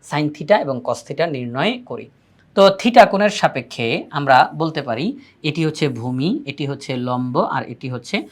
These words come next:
অতিভুজ, যেহেতু সমকোণের বিপরীতে এই বাহুটা রয়েছে। তো সাইনের ক্ষেত্রে আমরা কি, কি বলতে পারি, সেটি হচ্ছে লম্ব by অতিভুজ। সাইনের ক্ষেত্রে আমরা কি বলতে পারি, লম্ব by অতিভুজ, অর্থাৎ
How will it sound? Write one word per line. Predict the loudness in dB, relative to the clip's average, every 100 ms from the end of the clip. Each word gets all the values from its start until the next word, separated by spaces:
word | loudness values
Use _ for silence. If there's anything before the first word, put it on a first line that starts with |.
| _ _
অতিভুজ, | -6 -4 -4 -6 -8
যেহেতু | -6 -6 -6
সমকোণের | -8 -6 -6 -6 -8 -8
বিপরীতে | -10 -8 -8 -6
এই | -6
বাহুটা | -6 -8 -2 -2 -2 _ _ -2
রয়েছে। | 0 2 -2 -4 -6 -8 -10 _ _ _ _ _ _ -6 8
তো | 10 10 6 -12
সাইনের | -10 2 4 4
ক্ষেত্রে | 2 2
আমরা | 2
কি, | 0 -2 -10 _
কি | -2 2
বলতে | 4 4
পারি, | 6 6
সেটি | 4 0 2
হচ্ছে | 0 0 -2 -2 -14 -4
লম্ব | 6 8 10 8
by | 6 4
অতিভুজ। | 0 -6 -6 -6 -12 -18 _ _ _ _ _ _
সাইনের | 0 4 4
ক্ষেত্রে | 2 0
আমরা | 0
কি | 0
বলতে | -2 2
পারি, | 2 2
লম্ব | 6 6 6 6 10 12 10 6 -2 6
by | 8 8 4 -2 -4
অতিভুজ, | -4 0 -2 -4 -8 -10 -2
অর্থাৎ | -2 -2 6 6